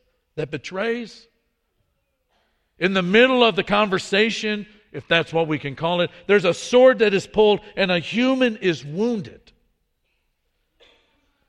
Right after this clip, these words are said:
And the one whose wounds will heal us, Isaiah says, will physically heal one more time as he is arrested. He's taken to the home of, of Caiaphas.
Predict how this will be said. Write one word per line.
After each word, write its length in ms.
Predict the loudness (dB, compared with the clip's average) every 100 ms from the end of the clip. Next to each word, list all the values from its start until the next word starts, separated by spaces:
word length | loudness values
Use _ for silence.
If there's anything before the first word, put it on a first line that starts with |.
| _ _ _ _ _ _ _ _ _ _ _ _
And 160 | -6 0
the 80 | 0
one 340 | 2 2 2
whose 300 | 0 -2 -4
wounds 540 | -6 -4 -2 -4 -8 -6
will 260 | -4 -4
heal 540 | -8 -10 -4 -4 -4 -8
us, 500 | -6 -6 -6 -14 -20 -12
Isaiah 440 | -12 -8 -6 -6
says, 500 | -8 -10 -10 -12 -20 _ _ _ _ _ _ _ _ _ _ _ _ _ _
will 120 | -6 -4
physically 580 | 0 -2 -2 -6 -6
heal 360 | -4 -2 -2 -4 -6
one 280 | -6 -4 -4
more 180 | -6 -6
time 520 | -8 -8 -6 -8 -10
as 180 | -14 -10
he 100 | -10
is 140 | -10
arrested. 440 | -10 -10 -12 -16 -20 _ _ _ _ _ _ _ _ _ _ _ _ _ _ _ _ _ _ _ _ _
He's 160 | -14 -2
taken 320 | -2 -2 -6
to 80 | -6
the 120 | -4
home 360 | -2 -2 -4
of, 260 | -4 -6 -8
of 180 | -14 -12
Caiaphas. 800 | -6 -4 -2 -4 -6 -10 -20